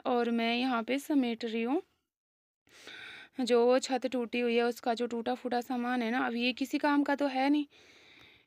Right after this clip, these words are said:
फिर ये जलाने के काम आएगा। और इसको मैं साइड में रख रही हूँ क्योंकि खेत खाली करना है हमें और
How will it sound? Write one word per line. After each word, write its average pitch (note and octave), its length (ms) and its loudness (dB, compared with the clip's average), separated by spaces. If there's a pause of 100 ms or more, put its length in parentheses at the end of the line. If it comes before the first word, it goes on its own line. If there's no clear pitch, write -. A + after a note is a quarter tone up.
फिर C#4 140 -2
ये D4 300 6
जलाने A#3+ 400 4
के B3 100 0
काम B3 300 2
आएगा। A3 400 2
और A#3 260 0
इसको A#3 260 -6
मैं C4 160 2
साइड B3 300 2
में A#3+ 100 -2
रख A#3 160 -2
रही B3 120 -4
हूँ C4 120 0
क्योंकि B3 500 -2
खेत A#3 320 -4
खाली A3 360 -2
करना A#3 260 -2
है A#3 120 -2
हमें A#3 280 -2
और A3+ 280 -2